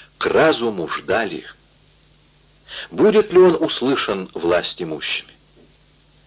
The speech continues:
Только бы хоть на сей раз взошли семена и взошли повсюду.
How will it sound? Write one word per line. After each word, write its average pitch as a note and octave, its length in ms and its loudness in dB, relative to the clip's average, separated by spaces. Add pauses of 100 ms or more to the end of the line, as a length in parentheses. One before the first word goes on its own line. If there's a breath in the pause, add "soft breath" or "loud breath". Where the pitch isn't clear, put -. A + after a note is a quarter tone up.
(240)
Только E3+ 400 4
бы C#3+ 120 4
хоть - 280 -2
на G#2 140 -2
сей C3+ 280 2
раз B2 320 0 (260 loud breath)
взошли F#2 580 0
семена F#2 720 0 (340 loud breath)
и F#2 140 0
взошли F2 480 0
повсюду. F2+ 720 -2